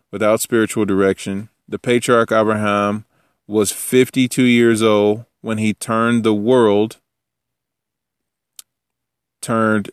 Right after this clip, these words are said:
uh, the patriarch Abraham was fifty-two years old when the world turned two thousand." That's interesting.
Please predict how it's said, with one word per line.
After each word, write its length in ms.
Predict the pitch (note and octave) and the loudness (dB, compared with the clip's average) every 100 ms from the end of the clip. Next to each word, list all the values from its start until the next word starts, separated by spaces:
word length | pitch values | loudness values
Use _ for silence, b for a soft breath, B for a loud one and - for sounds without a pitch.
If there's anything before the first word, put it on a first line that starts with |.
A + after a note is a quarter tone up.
| _ | _
uh, 360 | - G#2+ G#2+ G2+ - _ _ _ _ _ _ _ _ _ _ _ _ | -2 2 2 0 -4 _ _ _ _ _ _ _ _ _ _ _ _
the 100 | A2+ | -6
patriarch 600 | G2+ C#3 D#3 D#3+ D3+ C#3 - | 0 0 2 4 4 2 0
Abraham 540 | A2+ C3 B2+ B2+ B2 | 0 0 0 0 0
was 140 | A2+ G2 | -2 -2
fifty-two 460 | C3+ B2+ B2 - | -4 -2 -4 0
years 360 | B2 A#2 A2+ A2 - | 2 4 2 2 2
old 420 | B2+ A#2 G#2 G#2 _ _ _ - | 4 4 2 -2 _ _ _ -6
when 200 | A#2 A2 | -2 0
the 80 | G#2+ | 2
world 440 | A2 A#2+ A#2+ - | 4 4 4 0
turned 640 | - C#3+ B2+ A2 G#2 G2+ _ | -4 0 0 0 -2 -6 _
two 260 | - A2 G2+ | -6 -4 -2
thousand." 600 | G#2 G#2+ F#2+ D#2+ - - _ _ _ _ _ _ _ _ _ _ _ _ _ _ _ _ | -2 0 0 -2 -10 -20 _ _ _ _ _ _ _ _ _ _ _ _ _ _ _ _
That's 280 | - D#3+ - | -8 -6 -6
interesting. 460 | F2+ - - G#2 | -10 -10 -14 -16